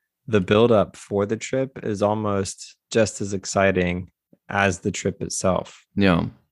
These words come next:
Speaker 1: Because
Speaker 2: I
Speaker 1: you're
Speaker 2: can see
Speaker 1: looking
Speaker 2: that.
Speaker 1: forward to it. And when you, when you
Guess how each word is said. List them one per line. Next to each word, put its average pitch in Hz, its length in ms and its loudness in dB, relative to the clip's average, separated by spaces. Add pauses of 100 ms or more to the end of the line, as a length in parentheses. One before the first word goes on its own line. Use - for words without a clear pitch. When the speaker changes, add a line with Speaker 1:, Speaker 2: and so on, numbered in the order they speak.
(340)
Speaker 1:
Because 101 280 2
Speaker 2:
I 104 60 2
Speaker 1:
you're 101 80 6
Speaker 2:
can 101 80 4
see 87 60 2
Speaker 1:
looking 82 120 4
Speaker 2:
that. - 80 0
Speaker 1:
forward 98 280 -2
to 95 180 -4
it. - 160 -4 (120)
And 120 500 0 (160)
when 110 260 0
you, 104 140 0 (220)
when 110 200 -2
you 101 520 0